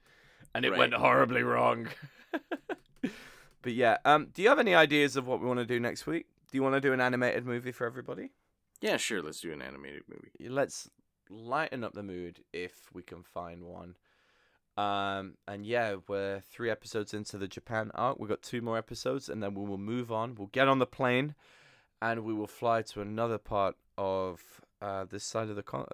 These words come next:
Speaker 1: this side of the planet, and I'm really
Speaker 2: Yep.
Speaker 1: excited for it. So, Dave, anything else to add?
Speaker 2: Nope.
Speaker 1: <laughs>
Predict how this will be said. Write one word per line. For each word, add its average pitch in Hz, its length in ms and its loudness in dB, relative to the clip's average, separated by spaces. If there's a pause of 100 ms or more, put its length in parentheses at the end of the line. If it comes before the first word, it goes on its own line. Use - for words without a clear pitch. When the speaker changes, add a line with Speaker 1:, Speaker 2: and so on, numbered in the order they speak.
Speaker 1:
this 107 140 -10
side 107 180 -2
of 101 60 -8
the - 60 -12
planet, - 360 -8 (400)
and 90 380 -10 (100)
I'm 98 120 -8
really 104 220 0
Speaker 2:
Yep. - 40 -8
Speaker 1:
excited - 340 -6
for 90 300 -8
it. - 80 -14 (720)
So, 156 180 -2
Dave, 214 380 8 (960)
anything 143 300 2
else 151 220 4
to 160 60 6
add? 190 260 4 (720)
Speaker 2:
Nope. - 220 4
Speaker 1:
<laughs> 719 60 -20